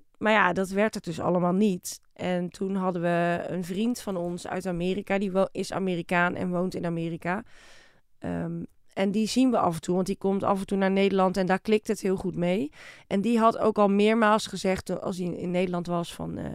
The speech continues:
"Dit wil ik voor jullie doen." Dat zei hij ook steeds. Maar het hield ons eerst een beetje tegen van, ehm, "Het is misschien ver weg." En dat, dan is hij helemaal niet in het leven van het kind. Wat ik in eerste instantie wel fijn vond.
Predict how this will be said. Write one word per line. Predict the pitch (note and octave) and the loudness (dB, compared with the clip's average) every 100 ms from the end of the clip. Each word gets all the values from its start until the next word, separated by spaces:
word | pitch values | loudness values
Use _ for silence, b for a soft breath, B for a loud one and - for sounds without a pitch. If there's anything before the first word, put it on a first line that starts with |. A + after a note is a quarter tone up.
| - | -8
"Dit | G#3 F3+ | -8 -2
wil | G3 F#3+ | 0 0
ik | - | -2
voor | F#3 F3+ | -2 2
jullie | F#3+ F#3+ D#3 | 2 2 0
doen." | D#3+ G3+ | 0 0
Dat | A3 F#3+ | -2 -2
zei | - E3 | -2 -2
hij | F#3 F#3+ F#3 | 0 -2 -2
ook | F#3+ | -6
steeds. | - G3 A#3+ - _ _ _ _ | -6 -4 -4 -8 _ _ _ _
Maar | A#3 A3 | 4 6
het | A#3 | 6
hield | - A#3 A3+ | 4 2 2
ons | G#3 | 0
eerst | - B3+ - | 2 2 2
een | A3+ | 2
beetje | G3+ - | 2 0
tegen | - F3 F3 F3+ F3 | -2 0 2 0 -2
van, | E3+ E3+ - | -2 -2 -4
ehm, | - F3 E3 D#3+ D#3+ E3+ - | -4 -2 -2 -2 -4 -6 -10
"Het | - | -2
is | F#3+ E3+ | 0 0
misschien | F3 - F3 D#3+ | -4 -2 -2 0
ver | E3 D#3 | 2 4
weg." | F3+ F3 - | 2 2 -4
En | - F3 | -4 -2
dat, | F3 - _ _ _ | -4 -6 _ _ _
dan | - F#3 F#3 | -4 -2 0
is | E3 | 0
hij | E3+ | 0
helemaal | E3 E3 D#3+ E3 A3+ | 0 0 2 4 4
niet | A#3+ B3 | 2 0
in | A#3 | -4
het | A3+ | -4
leven | A3+ G#3+ A#3 A3+ | -2 -2 -2 -4
van | G#3 G#3+ | -4 -4
het | G#3+ - | -6 -4
kind. | A3 D4 D4+ | -2 -2 -2
Wat | G3+ - | -4 -2
ik | A3 - | -4 -4
in | - | -8
eerste | E3 E3+ - | -6 -8 -8
instantie | - E3 D#3+ | -6 -6 -2
wel | D#3+ E3 G3 | 0 2 2
fijn | - D#3+ D#3+ | 2 0 0
vond. | D3+ D#3+ E3 - | -4 -8 -10 -12